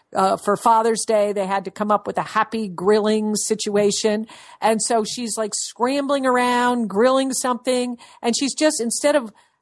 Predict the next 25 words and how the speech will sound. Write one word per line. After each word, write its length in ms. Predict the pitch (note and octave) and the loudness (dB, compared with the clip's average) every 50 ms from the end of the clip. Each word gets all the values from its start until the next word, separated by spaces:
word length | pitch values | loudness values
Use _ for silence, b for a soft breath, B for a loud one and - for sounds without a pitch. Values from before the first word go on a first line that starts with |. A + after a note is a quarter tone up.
| b - | b -4
actually 580 | - A#3 - - - B3 B3 B3 B3 A3+ - _ - | -2 -2 -2 -4 -6 -6 -6 -6 -8 -8 -12 _ -16
having 480 | F#3+ E3+ A3 A#3+ A#3+ A#3+ B3 A#3+ A#3 A3+ | -8 -2 0 2 2 2 0 -2 -2 -4
a 60 | G#3+ | -4
grilled 360 | F#3 G#3 A#3 A#3 A#3 A3+ G#3 | 0 0 2 2 2 0 -2
me-, 240 | G#3+ A#3+ C4+ D4 B3 - | -4 -4 -2 -2 -2 -4
me-, 360 | G3+ G#3+ A#3+ C4+ C#4+ C4+ - - | -2 2 4 4 4 2 0 -2
meal, 640 | G3+ A3 A3+ C4+ D#4 D#4+ A3+ A3 G3+ G#3 G#3 G#3 B B B B | -2 0 2 2 2 2 4 4 4 2 0 -4 B B B B
she 320 | - - - - C4 C4 | -6 -4 -2 0 0 2
was 220 | A#3+ A#3 A#3+ A3+ - | 2 2 2 2 2
doing 240 | A#3+ B3 B3 A#3+ A#3 | 0 0 2 2 0
a 40 | |
photo 320 | - - C4+ C4 B3+ B3 G3 | 2 2 2 4 4 2 0
shoot. 320 | - - - E3 - - - _ - | -2 -4 -6 -8 -8 -10 -14 _ -2
Everything 480 | - G#3+ A3 A3 C4+ C4+ - C#4+ B3+ B3 | 0 2 2 2 2 -2 -2 -4 -4 -2
in 60 | A3+ | 0
her 120 | A3+ A3 | 0 2
life 300 | G#3 G3+ G3+ G3 G3 G3 | 2 2 2 0 0 -4
had 160 | - F#3 F#3 | -6 -8 -6
become 480 | E3 G3+ F#3+ - G3+ G3 F#3+ F#3 F#3 - | -6 -6 -6 -4 -2 -2 -2 -4 -6 -8
a 100 | - F3+ | -8 -8
photo 320 | F3 - G3 F3 F3 F3 E3 | -6 -4 -4 -4 -4 -4 -6
shoot. 280 | - - F3 F3 - - | -8 -10 -10 -10 -10 -4
It 220 | - G3 F#3 F3 | -2 0 2 4
be-, 120 | F3 G3 G3+ | 4 4 4
had, 260 | F#3 F#3+ F#3 - | 4 2 0 -2